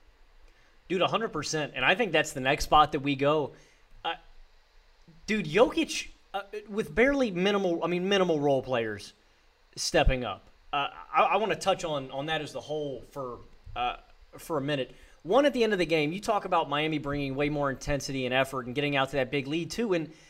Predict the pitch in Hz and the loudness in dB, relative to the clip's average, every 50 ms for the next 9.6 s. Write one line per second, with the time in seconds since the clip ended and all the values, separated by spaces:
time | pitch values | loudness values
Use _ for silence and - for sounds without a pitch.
0 | _ _ - 220 277 311 349 294 262 - - - 240 226 220 208 185 190 190 - | _ _ -2 0 0 0 0 0 0 0 2 2 2 2 4 2 2 0 0 0
1 | 185 175 - 175 165 - - 175 165 151 151 147 147 - 160 147 139 123 110 - | 0 0 0 -2 -4 -4 -4 -4 -2 2 2 2 2 0 -2 -4 -4 -6 -8 -10
2 | 143 143 139 127 110 104 107 117 127 135 156 196 247 277 294 214 185 180 214 202 | -8 -8 -6 -8 -6 -6 -6 -6 -4 -2 0 0 0 0 -2 -6 -10 -10 -10 -10
3 | 190 156 - - - - - - - _ _ _ _ - - - _ _ _ - | -10 -12 -14 -16 -20 -20 -20 -20 -20 _ _ _ _ -20 -20 -20 _ _ _ -20
4 | - - 233 226 233 233 302 302 311 277 202 165 160 165 214 226 202 196 196 190 | -18 -12 -10 -10 -8 -6 -6 -6 -4 -6 -6 -6 -4 -4 -4 -4 -4 -2 -2 -2
5 | 185 180 175 - - 175 175 165 156 151 139 156 151 156 160 151 143 135 147 135 | -2 -2 -4 -6 -6 -8 -8 -8 -8 -8 -8 -10 -8 -6 -4 -4 -4 -4 -4 -4
6 | 131 127 117 113 - - - - 165 156 151 147 135 139 139 139 139 123 131 123 | -2 -2 -4 -4 -8 -16 -16 -10 -8 -6 -6 -6 -2 -2 -2 -2 -2 -4 -8 -10
7 | 117 107 - - 156 151 156 147 139 - - 147 139 143 135 131 117 120 123 135 | -10 -12 -12 -10 -8 -6 -6 -6 -6 -8 -8 -8 -8 -8 -8 -10 -10 -10 -6 -6
8 | 143 147 - - - 175 160 - - - - _ - - _ _ _ - 160 208 | -6 -6 -6 -8 -8 -8 -8 -8 -10 -14 -18 _ -20 -20 _ _ _ -2 -2 -2
9 | 220 220 - - 190 185 185 165 170 160 151 139 | -2 -2 -2 -2 0 0 0 -2 -6 -4 -2 0